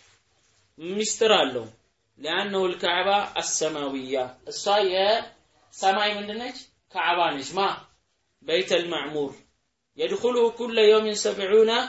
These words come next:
አልፈ ሚነል መላኢካ። ሰባ ስንት ሺህ? ሰባ ሺህ መላኢካ። አዳምጡ፣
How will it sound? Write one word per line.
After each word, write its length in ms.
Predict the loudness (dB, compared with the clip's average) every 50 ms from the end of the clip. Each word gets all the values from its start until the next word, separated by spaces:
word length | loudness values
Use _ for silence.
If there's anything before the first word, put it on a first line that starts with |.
| -6 -14 _ _ _ _ _ _ _ _ _ _ _ _ -6
አልፈ 280 | -2 0 0 0 0 -2 -2
ሚነል 300 | -2 -2 -2 -2 -2 -2 -2
መላኢካ። 440 | -2 0 0 0 0 -2 -4 -6 -8 -12 -12 -12 -18 _ _ _ _ _ _ _ _ _ _ _ _ _ _ _ _ _ _ -20 -16 -12 -10 -8 -8
ሰባ 320 | -4 -2 0 0 2 4 4 6 6 6 4 2 0 -6 -14 _ _ _ _ _ _ _ _ _ _ _ _ _ _ _ _ _ -10
ስንት 360 | -2 0 2 2 0 -2 -8 -14 -12 _ -4
ሺህ? 300 | 0 0 0 0 0 -4 -6 -12 _ _ _ _ _ _ _ _
ሰባ 320 | -6 0 2 2 4 6 6 8 8 8
ሺህ 200 | 6 4 2 2
መላኢካ። 440 | 2 2 4 4 6 4 4 4 2 2 2 4
አዳምጡ፣ 520 | 4 2 4 4 4 4 4 2 0 -6